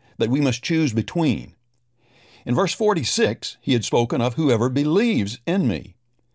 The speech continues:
That's the first path. Then in verses forty-seven and forty-eight, he speaks of the other path, the path of disbelief. Hearing Jesus' words, this person does not keep them.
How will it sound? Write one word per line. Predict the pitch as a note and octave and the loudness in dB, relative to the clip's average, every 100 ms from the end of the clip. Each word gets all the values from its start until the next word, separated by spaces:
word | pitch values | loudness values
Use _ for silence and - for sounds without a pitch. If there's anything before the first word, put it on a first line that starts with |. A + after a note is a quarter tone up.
| _ - | _ -4
That's | G#2 A#2+ | -2 -2
the | C#3 | -6
first | B2+ G#3+ G3 - | -2 0 0 -2
path. | G#2 F#2+ - _ _ _ _ _ _ | -2 -2 -4 _ _ _ _ _ _
Then | A2+ B2+ F#3 - | 0 0 0 0
in | A2+ | 0
verses | B2+ A#2 | 0 0
forty-seven | - C3+ A#2+ - C3 C3 | 0 0 0 2 2 2
and | A#2 | 0
forty-eight, | G#2 G2+ F#2 D3 A3 - - _ _ | 0 0 0 2 2 -2 -8 _ _
he | - A#2 | -4 -4
speaks | - B2 A#2+ | 0 -2 -2
of | - | -2
the | C3+ | -2
other | D3 F#3+ E3 | 0 2 0
path, | - F2+ B1+ - _ _ _ _ | 0 -2 -2 -16 _ _ _ _
the | G#2 | -4
path | G#2 A2+ B2 | 0 0 0
of | A2+ G#2+ | -4 0
disbelief. | F3 F#3+ B2+ B2 A#2+ G2+ - - _ _ _ _ _ _ | 2 2 2 2 2 0 -4 -20 _ _ _ _ _ _
Hearing | C3 D3 D3 | 0 2 2
Jesus' | B2+ E3 D#3 C3 | 2 2 0 -2
words, | B2 C#3 D#3 E3+ D3 _ _ - | 0 2 2 0 -6 _ _ -4
this | A#2+ - | -2 0
person | D#3 C#3 D3 C3+ C3 _ - | 2 2 2 0 -2 _ -6
does | A#2+ C3 B2+ | 0 2 2
not | A#2+ A#2+ - | 0 -2 -6
keep | - A3 G#3 | -4 -2 -2
them. | A#2+ F#2+ C2 | -4 -4 -4